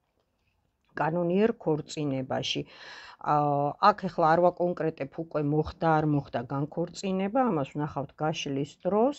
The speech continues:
მაგრამ, აა, კონკრეტულად რომ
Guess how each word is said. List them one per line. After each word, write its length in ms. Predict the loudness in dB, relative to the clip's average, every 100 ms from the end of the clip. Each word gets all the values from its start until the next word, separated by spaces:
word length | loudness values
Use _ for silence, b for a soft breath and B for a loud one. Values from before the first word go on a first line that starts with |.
| -8
მაგრამ, 500 | -4 -4 -2 0 2 0 B B B B -4
აა, 420 | -2 0 0 -2 -4 _ _ _ _ _ _ _
კონკრეტულად 880 | 0 0 2 2 0 0 0 2 0
რომ 240 | -4 -4